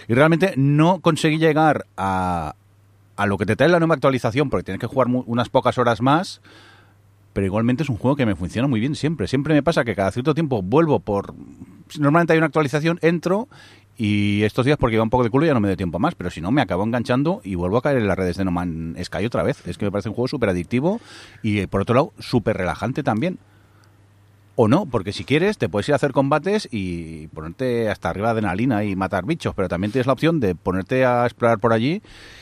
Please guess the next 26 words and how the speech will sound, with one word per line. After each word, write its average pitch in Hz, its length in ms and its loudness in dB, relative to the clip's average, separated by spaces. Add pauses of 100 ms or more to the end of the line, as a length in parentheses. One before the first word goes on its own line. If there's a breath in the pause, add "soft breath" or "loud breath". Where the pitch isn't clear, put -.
(220 loud breath)
y 104 100 -2
me 90 140 -2
sigue 98 220 2 (220)
pareciendo 127 360 4
un 120 80 4
juego, 139 420 2
mm, 82 560 -2
cada 113 240 4
vez 143 160 4
mejor, 147 240 0
porque 92 240 -4
a 82 60 -2
cada 98 160 2
actualización 117 520 0
va 151 60 0
mejorando. 127 420 0
Sí 113 120 -2
que 123 60 4
empezó 123 280 2
siendo 113 220 0
un 127 60 2
desastre, 131 500 -2
pero 90 220 -2
hay 82 80 -6
que 95 280 -2
reconocer 98 460 -2